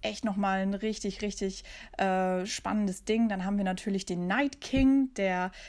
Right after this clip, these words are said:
jetzt, äh, auch Richtung Süden unterwegs ist und, äh, natürlich den, ja, äh, schicken Eisdrachen am Start hat. Also da ist echt eine Menge los bei Game of Thrones. Ich bin da echt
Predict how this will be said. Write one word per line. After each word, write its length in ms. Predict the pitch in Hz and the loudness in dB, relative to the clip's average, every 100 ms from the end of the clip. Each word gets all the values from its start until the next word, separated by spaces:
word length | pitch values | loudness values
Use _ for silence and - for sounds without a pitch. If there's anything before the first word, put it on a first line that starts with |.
| - | -4
jetzt, 380 | 196 185 - - | -2 -2 -4 -2
äh, 180 | 185 - | -2 0
auch 200 | 269 262 | 0 0
Richtung 280 | 233 196 185 | -2 0 2
Süden 380 | 196 294 349 | 2 0 2
unterwegs 640 | 269 247 233 208 233 240 - | 2 2 0 0 0 -2 -4
ist 400 | 214 220 - - | -4 -2 -4 -4
und, 360 | - 190 185 | -4 -2 -2
äh, 220 | - 185 180 | -2 -2 -2
natürlich 420 | 185 190 196 185 | -4 -4 -4 -4
den, 340 | 185 175 180 - - - - | -4 -2 -4 -8 -18 -20 -8
ja, 280 | - 196 160 - | 2 2 2 0
äh, 120 | 185 | -2
schicken 380 | - 233 208 - | -2 -4 -4 -2
Eisdrachen 680 | 254 285 - - 175 - 160 | -2 0 -2 -2 -6 -4 -4
am 140 | 170 | -4
Start 400 | - - - - | -6 -6 -6 -4
hat. 200 | 220 233 | -4 0
Also 180 | 180 180 | -2 0
da 240 | 196 202 | 0 0
ist 180 | 196 - - | -2 -6 -2
echt 260 | 220 226 - | -2 -2 -2
eine 100 | 208 | 0
Menge 300 | 196 190 185 | 2 2 0
los 280 | 220 294 - | 0 -2 -2
bei 120 | 233 | -2
Game 200 | 220 214 | 0 0
of 200 | 214 - | -2 -4
Thrones. 420 | 196 202 208 208 | -2 2 0 0
Ich 160 | 180 - | -6 -2
bin 160 | 196 | 0
da 240 | 190 180 185 | 2 0 -2
echt 280 | 190 190 | -4 -4